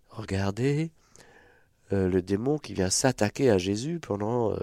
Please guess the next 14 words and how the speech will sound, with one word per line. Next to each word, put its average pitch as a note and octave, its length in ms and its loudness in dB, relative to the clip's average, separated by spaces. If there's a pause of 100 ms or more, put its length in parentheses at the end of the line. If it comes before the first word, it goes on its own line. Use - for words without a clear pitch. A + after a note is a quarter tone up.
les G2 100 -16
quarante A2 420 -4
jours C#3 240 0
au G2+ 60 0
mont A2 180 0
des G#2 140 -6
tentations. E3+ 680 -6 (1800)
Pardonnez-moi F#2 520 2
l'expression, - 640 -4
mais C2 160 -6 (1300)
c'est - 180 -14
pas D#2+ 140 -8
très D#2+ 240 -8
intelligent C3 680 -6